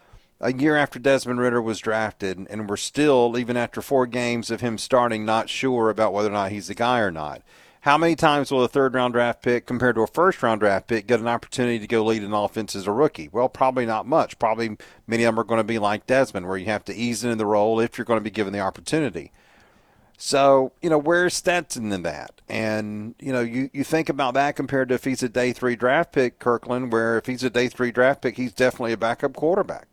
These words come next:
I mean, that's just the bottom line until he gets the opportunity to prove that he can be the guy. And then you go and remember that last year, Mister Irrelevant, the last player picked in the draft, became the San Francisco forty-niners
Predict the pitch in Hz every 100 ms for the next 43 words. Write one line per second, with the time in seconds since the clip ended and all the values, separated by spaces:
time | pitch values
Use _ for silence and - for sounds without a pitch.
0 | _ 95 101 107 107 85 87 107 104 113
1 | 143 165 92 87 95 117 104 117 110 117
2 | 110 95 - 123 113 98 - 113 113 104
3 | 101 107 107 101 - - - _ 110 110
4 | 107 107 131 156 104 104 120 120 123 117
5 | 127 127 123 117 104 _ _ _ - 123
6 | 127 135 131 123 113 117 170 - 123 120
7 | 139 _ _ _ 131 - 160 156 170 214
8 | 220 110 90 113 110 123 127 151 - -
9 | 147 151 139 - 156 - - 156 185 185
10 | 143 160 175 123 127 - _ _ _ _
11 | _ - 117 147 135 123 123 139 127 139
12 | - 135 123 135 127 120 117 117 110 -